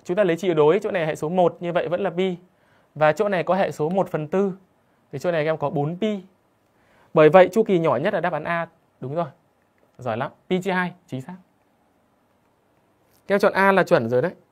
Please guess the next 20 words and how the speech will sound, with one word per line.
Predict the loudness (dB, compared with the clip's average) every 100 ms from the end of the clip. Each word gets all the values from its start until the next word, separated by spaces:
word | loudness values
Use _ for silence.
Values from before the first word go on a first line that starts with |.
| _ _ _ -14
được | -8
chưa? | 0 -2 -2 _ _ _ _ _ _ _ _ _ _ _ _ _ _ _ _ _ _ _ _ _ _ _ _ _ _ _ _ _ _ _ _ _
Tiếp | 6 10
tục, | 10 8 -14 _ _
chúng | 0
ta | 0
đến | 2 0 0
với | 0 2 2 0 -2
câu | -2 -2
hỏi | -2 -4 -6 -12 _
hai | -8 -6
mươi. | -2 -2 -4 _ _ _ _
Phương | -2 0 2
trình | 0 2
nào | 2 0
sau | 0
đây | 4 4 2 -6
là | -6
vô | -2 -2
nghiệm? | 0